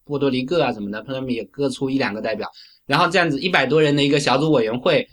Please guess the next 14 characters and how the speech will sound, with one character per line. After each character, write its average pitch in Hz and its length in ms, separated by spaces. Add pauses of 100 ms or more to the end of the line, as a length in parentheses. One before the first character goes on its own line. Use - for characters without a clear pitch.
(240)
然 127 160
后， 156 340 (220)
然 135 200
后 170 200
就 165 140
是 156 120
先 175 240
决 135 160
定 156 200
说 151 160
这 190 140
一 170 120
届 151 240
的， 117 340